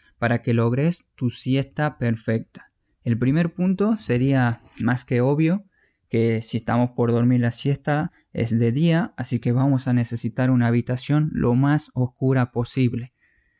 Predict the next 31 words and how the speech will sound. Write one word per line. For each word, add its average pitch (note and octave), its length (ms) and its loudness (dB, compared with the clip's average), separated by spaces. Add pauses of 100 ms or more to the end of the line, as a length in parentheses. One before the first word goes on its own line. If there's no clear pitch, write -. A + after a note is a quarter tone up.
(160)
Tienes A#2+ 280 0
que B2 100 -4
cerrar A#2+ 400 0
las A#2+ 180 -2
ventanas, D#3+ 800 2
apagar A#2+ 480 0
luces, E3 640 0 (340)
cualquier B2 500 -2
tipo B2 360 0
de A2+ 80 2
luz B2+ 320 0
que - 180 -6
titile C#3+ 720 0
o B2 80 2
moleste, D#3 800 0 (220)
apagamos A#2+ 580 0
todo E3 420 0
y B2+ 120 2
a C3+ 120 2
dormir. B2 560 0 (540)
El A2+ 140 -2
segundo C3 480 2
punto F3 640 0
es D3+ 360 -2 (120)
mucho D#3+ 640 2
mejor D3 360 0
descansar C3 640 -2 (320)
en B2 140 2
una B2+ 160 4
habitación A#2 600 -2
fresca. - 500 -4